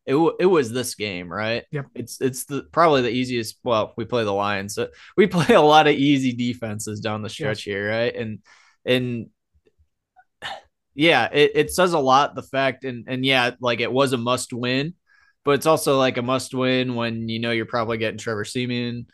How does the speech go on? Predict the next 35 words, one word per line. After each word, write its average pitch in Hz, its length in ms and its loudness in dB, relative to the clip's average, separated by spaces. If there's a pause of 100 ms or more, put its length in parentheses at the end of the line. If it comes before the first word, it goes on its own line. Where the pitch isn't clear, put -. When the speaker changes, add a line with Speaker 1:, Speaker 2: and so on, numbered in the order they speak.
(360)
Speaker 1:
like, 104 340 -4 (580)
you 117 140 -2
know, 120 160 2
the 113 100 -2
defense 117 440 -2
is 113 100 -10
gonna 117 200 -6
be 113 140 -2
banged 113 320 -2
up. 117 200 -2
You 104 80 -6
know, 107 80 -4
you 110 160 -4
could 107 120 -12
probably 113 360 -2
even 110 220 -4
just 113 200 -6
lean 113 180 -4
on 110 120 -6
the 104 100 -8
run 120 220 -6
game. 120 480 -4 (120)
Like, 113 400 -2
there, 151 340 2 (260)
this 208 260 0
would 165 300 4
have 160 100 2
been 139 220 4
an 123 200 -2
easy, 123 720 -2 (260)
"Hey, 120 180 2
give 123 220 0
him 127 120 -4
a 117 100 0
half 117 480 0